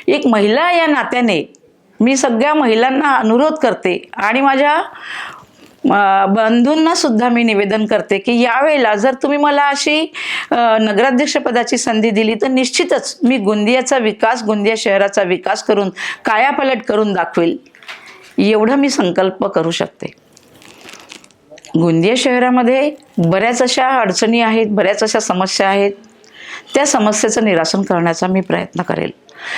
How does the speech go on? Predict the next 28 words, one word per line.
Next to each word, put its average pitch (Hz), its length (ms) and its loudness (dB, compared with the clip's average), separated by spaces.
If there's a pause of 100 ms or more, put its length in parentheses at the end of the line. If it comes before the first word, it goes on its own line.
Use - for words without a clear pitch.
(300)
सर्वात 294 420 0
मोठी 302 220 2
समस्या 247 440 0
गोंदियाला 214 480 2
डंपिंग 190 460 -2
यार्डची 175 400 0
आहे. 165 220 -4 (1160)
कचरा 220 280 0
निरासरण 202 480 2
करण्याची 165 480 0
गरज 156 300 0
आहे. 165 260 -2 (320)
डंपिंग 294 440 2
यार्ड 262 320 0 (300)
गोंदियामध्ये 214 880 2 (460)
स-, - 180 -14 (200)
मोठ्या 202 340 2
प्रमाणात 190 540 -2
सुरू 202 260 0
करेल 202 520 -2
हे 180 80 0
मी 170 180 0
असं - 320 -2
आश्वासन 151 560 -4
देते, - 300 -6 (380)
कारण 302 380 2 (260)
आमच्या 247 300 0
पाठीमागे 254 800 0